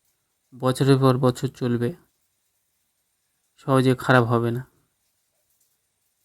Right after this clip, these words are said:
তো আমাদের প্রথমে এই যে লাল কালো এই তারটা নিয়ে নিতে হবে,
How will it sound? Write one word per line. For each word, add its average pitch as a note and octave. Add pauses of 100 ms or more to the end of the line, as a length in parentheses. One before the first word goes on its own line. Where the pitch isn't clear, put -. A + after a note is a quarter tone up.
(500)
তো -
আমাদের C#3+
প্রথমে D3
এই C#3+
যে C#3+
লাল B2+
কালো B2+ (1080)
এই C3+
তারটা B2+
নিয়ে B2+
নিতে B2
হবে, A#2